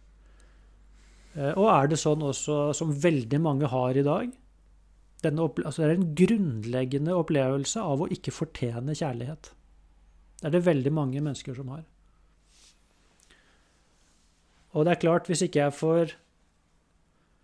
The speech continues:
og det er jo ikke noe jeg kan, ikke, det er ikke noe jeg kan noe for, det er bare noe som har formet seg egentlig gjennom de opplevelsene jeg har hatt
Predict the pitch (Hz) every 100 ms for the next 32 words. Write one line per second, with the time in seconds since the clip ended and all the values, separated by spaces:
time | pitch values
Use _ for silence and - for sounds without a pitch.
0 | _ _ _ - 156 175 151 180 185 165
1 | 165 - 135 143 180 175 170 180 - -
2 | 165 151 165 156 - 143 127 143 - 147
3 | 240 - _ 180 170 165 160 151 147 143
4 | 151 - 165 151 107 101 107 - 147 165
5 | 175 - _ _ _ _ _ - 143 139
6 | 160 151 131 117 131 151 135 139 139 131
7 | 123 127 127 143 139 139 123 127 - -